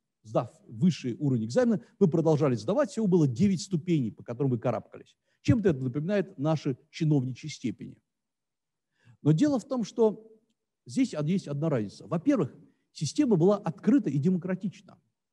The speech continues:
Любой крестьянин, обучившись, мог пойти и сдать экзамены.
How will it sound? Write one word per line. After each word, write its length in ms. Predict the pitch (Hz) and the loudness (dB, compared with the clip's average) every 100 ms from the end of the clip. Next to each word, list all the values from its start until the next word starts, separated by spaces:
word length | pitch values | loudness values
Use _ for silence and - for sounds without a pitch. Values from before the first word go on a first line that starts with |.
| _ _ _ - | _ _ _ 4
Любой 260 | 175 302 | 6 6
крестьянин, 640 | 240 208 - 104 131 180 180 | 4 -2 -2 -4 -4 -10 -4
обучившись, 640 | 160 151 139 135 - 196 - _ _ | 0 2 2 0 -2 -8 -14 _ _
мог 180 | 185 160 | 0 2
пойти 260 | 156 165 262 | 4 4 2
и 20 | |
сдать 240 | 202 233 | 2 0
экзамены. 480 | 196 165 117 95 76 | 0 -2 -2 -6 -14